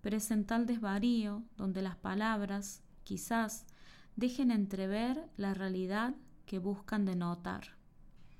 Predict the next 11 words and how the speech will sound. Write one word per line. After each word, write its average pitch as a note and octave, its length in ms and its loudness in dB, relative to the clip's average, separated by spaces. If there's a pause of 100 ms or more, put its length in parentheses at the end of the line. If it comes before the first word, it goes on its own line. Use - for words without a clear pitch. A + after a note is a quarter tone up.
(3000)
Búsqueda A#3+ 440 4
de G#3 60 4
la F#3 160 2
palabra F#3+ 420 0
perfecta. F#3+ 680 -6 (1500)
Íntimo, F#3 720 4 (400)
intimidad, G#3 800 4 (420)
intimatio, G#3 920 4 (280)
intimación, G3 1000 4 (400)
intolerancia. G3 1040 2 (960)
Intacto, G#3 720 2